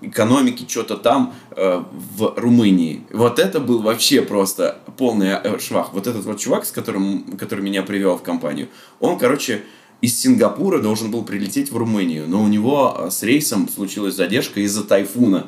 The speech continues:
как щас помню. И, типа, мы, и он мне пишет: "Данила, тебе надо будет взять интервью". И я такой, типа: "А у кого?"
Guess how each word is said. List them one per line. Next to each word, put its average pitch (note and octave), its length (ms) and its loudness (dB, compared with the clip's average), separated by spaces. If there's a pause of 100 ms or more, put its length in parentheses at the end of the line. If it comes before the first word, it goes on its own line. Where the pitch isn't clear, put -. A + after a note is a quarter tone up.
как E2 140 -6
щас E2+ 240 -2
помню. D#2 380 -6 (320)
И, B2 120 0
типа, A#2+ 420 4 (260)
мы, C3 440 4 (400)
и C3+ 80 6
он C3 100 6
мне B2 140 6
пишет: B2 340 -4
"Данила, A#2+ 320 2
тебе G#2+ 360 0
надо A#2 480 4
будет A#2 480 0
взять G#2+ 340 0
интервью". F#2 500 0 (140)
И F2+ 40 -6
я F#2+ 120 2
такой, F#2+ 240 -4
типа: - 240 -2
"А F#2+ 60 6
у A#2 100 0
кого?" B2 560 2